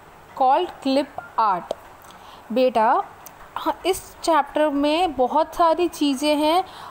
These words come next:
और हमको इस chapter को बहुत अच्छे तरीके से पढ़ना चाहिए, क्योंकि ये chapter हमारा base है काफ़ी चीज़ों के लिए। और अगर हमें ये chapter अच्छे से समझ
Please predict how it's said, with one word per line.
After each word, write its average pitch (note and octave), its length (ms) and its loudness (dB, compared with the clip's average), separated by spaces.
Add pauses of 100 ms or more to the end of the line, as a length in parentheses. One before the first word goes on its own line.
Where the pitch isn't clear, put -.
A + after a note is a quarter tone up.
(100)
और C#4+ 180 2
हमको D4 480 2 (140)
इस F4+ 200 -2 (300)
chapter D4+ 420 0
को D#4+ 160 -2
बहुत D#4 400 0
अच्छे C#4+ 380 -2
तरीके D4 480 0
से D#4+ 120 -2
पढ़ना B3 440 0
चाहिए, C4 440 0 (400)
क्योंकि D#4+ 240 0
ये F4+ 280 4
chapter D4+ 480 -2
हमारा D4+ 440 2
base C4+ 480 -2
है E4+ 100 2
काफ़ी C#4 420 0
चीज़ों C4+ 380 -2
के C4 120 -2
लिए। B3+ 260 0
और D4 280 2
अगर D#4+ 400 2 (540)
हमें D4+ 220 0
ये F4+ 160 2
chapter D#4 460 -2
अच्छे D4+ 520 0
से E4 120 -2
समझ A#3 420 -2